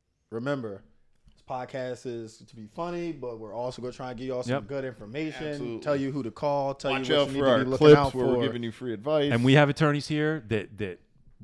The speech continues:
Speaker 2: obviously we know the legal system like the back of our hands, but we know the meds, the medical side of it as well.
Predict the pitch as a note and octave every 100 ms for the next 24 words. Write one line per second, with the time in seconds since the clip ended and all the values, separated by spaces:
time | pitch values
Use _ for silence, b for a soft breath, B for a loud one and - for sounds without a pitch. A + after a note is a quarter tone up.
0 | - - G2+ G#2+ B2 G#2+ G2 G#2 G#2 G#2
1 | G#2+ G#2 A#2 G#2+ A2+ G#2+ F#2 F2+ E2 F#2+
2 | F#2 G2 F2+ G2+ G2+ F2+ E2 E2+ F#2 F#2+
3 | F#2 b b b b - F2+ G2 G#2 G#2+
4 | - - G2 G2+ G2+ G#2+ G#2 - _ -
5 | G#2+ G2 F#2 F2 G2 G2+ G#2+ G#2